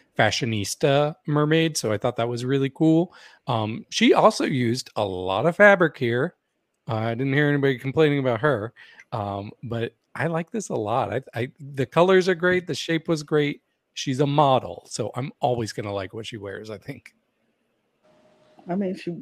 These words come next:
Speaker 2: what she did was beautiful, and it fit her perfectly. Like, she was moving, and it was slinky with her, and it was, it just, it gave me, like, she was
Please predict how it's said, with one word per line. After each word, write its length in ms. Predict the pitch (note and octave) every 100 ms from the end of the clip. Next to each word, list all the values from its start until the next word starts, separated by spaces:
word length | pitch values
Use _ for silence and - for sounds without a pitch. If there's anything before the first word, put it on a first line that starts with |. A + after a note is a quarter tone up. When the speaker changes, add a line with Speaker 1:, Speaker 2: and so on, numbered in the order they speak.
| - _
Speaker 2:
what 320 | D#3+ F3 G3
she 220 | - F3
did 460 | C#3+ C#3+ D3 D3 -
was 320 | C3 B2+ C3
beautiful, 720 | C#3 A2 B2+ B2+ - - -
and 280 | - C3 A#2+
it 220 | B2 - -
fit 200 | D#3 B2+
her 340 | B2 A2+ G2 - _ - _ _
perfectly. 500 | C#3 C#3+ C#3 C3 B2+
Like, 240 | B2 B2+
she 160 | - C#3+
was 320 | B2+ B2 - - _ _ _
moving, 460 | C3 D#3+ D#3+ D#3 C#3+
and 120 | B2+
it 100 | B2
was 120 | A#2+
slinky 680 | - - E3 D3+ D3 D#3 D3+
with 240 | C#3+ D3
her, 360 | - E3 C#3 C3+
and 80 | G#2+
it 80 | A2+
was, 160 | A#2 - _
it 140 | D3 -
just, 340 | - F#3+ F#3 - - -
it 120 | - F#3
gave 420 | D#3+ F#3 A3+ B3+
me, 200 | A3+ G3
like, 380 | D#3+ D#3+ C#3 - _ _ _ _ _
she 180 | - G3
was 200 | F3 F3